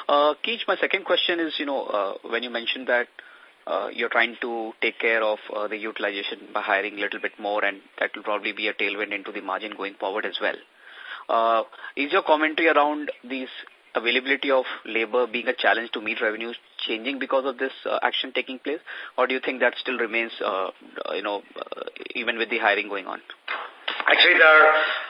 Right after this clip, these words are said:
Speaker 2: uh, kind of two independent things. The fresher hiring that we alluded to was in India, though we have a program for fresher hiring going on in the U S also, but that's a much smaller number. The six hundred sixty-two that I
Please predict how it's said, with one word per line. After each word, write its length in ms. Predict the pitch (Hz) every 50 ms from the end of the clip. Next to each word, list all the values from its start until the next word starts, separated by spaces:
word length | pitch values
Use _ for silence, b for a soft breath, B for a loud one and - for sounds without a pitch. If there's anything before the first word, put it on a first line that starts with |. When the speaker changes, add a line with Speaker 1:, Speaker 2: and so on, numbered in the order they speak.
| B B -
Speaker 2:
uh, 140 | - - - - - -
kind 180 | 185 190 196 185
of 60 | -
two 80 | 196
independent 400 | 190 180 170 165 170 165 165 170
things. 240 | 170 156 165 190 - - - -
The 480 | 139 143 143 143 143 143 139 139 139 139 - - - -
fresher 300 | 147 147 - 185 175 156
hiring 420 | 147 151 151 151 156 156 156 147
that 180 | 147 139 - -
we 100 | 143 135
alluded 480 | 131 131 143 151 147 151 143 151 - - -
to 240 | 147 143 143 139 135 123 120
was 160 | 127 123 131
in 80 | 131
India, 320 | 123 120 117 110 113 120 - - - - B B B B B B B B -
though 100 | 135 127
we 100 | 135 131
have 220 | 131 147 165 175 170
a 220 | 160 165 165 -
program 560 | 151 151 143 143 147 156 151 147 147 147 147 - - - - -
for 100 | 143 135
fresher 240 | - 135 131 135 143
hiring 320 | 135 135 135 135 131 123
going 160 | 131 135 139
on 160 | 135 135 135 131
in 80 | 127
the 80 | 127 120 123
U 80 | 123 127
S 160 | 123 123 - -
also, 580 | 131 127 151 147 - - - 127 117 165 - - - -
but 80 | -
that's 160 | 143 139 -
a 60 | 156 147
much 260 | 139 131 139 139 117 -
smaller 240 | - 127 123 117 113
number. 320 | 107 98 95 - 117 - - B B B B B B B B B - -
The 320 | 135 131 127 123 - - -
six 100 | - 143 -
hundred 280 | 160 147 139 147 143 - -
sixty-two 640 | 143 - - - 139 - - 139 139 139 131 131 - - - -
that 100 | 123 120
I 80 | 120